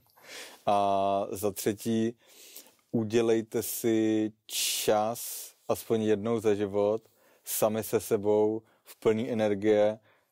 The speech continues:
v plný energii, eh, sednout, papír, tuška, mobil zahoďte do bažiny a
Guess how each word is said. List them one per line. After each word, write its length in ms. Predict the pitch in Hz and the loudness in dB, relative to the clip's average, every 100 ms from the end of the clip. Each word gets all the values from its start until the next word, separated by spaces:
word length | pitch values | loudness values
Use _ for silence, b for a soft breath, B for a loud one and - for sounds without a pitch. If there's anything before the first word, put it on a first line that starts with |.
| - 107 | -4 -2
v 60 | |
plný 240 | - 110 131 | 0 -2 0
energii, 500 | 110 104 107 107 110 | -2 0 2 2 2
eh, 20 | 110 101 | 0 -2
sednout, 580 | 98 - 113 98 110 110 - _ | -2 0 0 0 -2 -4 -8 _
papír, 400 | 110 - 117 104 | -2 0 -2 -2
tuška, 400 | 104 - - 113 | -4 -4 0 0
mobil 300 | 107 101 107 | 2 0 2
zahoďte 340 | 101 104 110 | 2 0 0
do 80 | 104 | 0
bažiny 420 | 101 101 107 113 B B B - | 0 0 -2 -4 B B B -2
a 640 | 104 101 98 98 98 98 | 0 2 2 2 0 -2